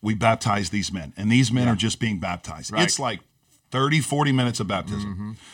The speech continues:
Speaker 1: The men's conference is only supposed to last two and a half hours.
Speaker 2: Right.
Speaker 1: We left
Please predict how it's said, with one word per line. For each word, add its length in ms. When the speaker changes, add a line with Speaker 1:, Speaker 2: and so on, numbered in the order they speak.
Speaker 1:
The 80
men's 200
conference 320
is 120
only 160
supposed 240
to 60
last 280
two 140
and 80
a 20
half 180
hours. 400
Speaker 2:
Right. 280
Speaker 1:
We 260
left 380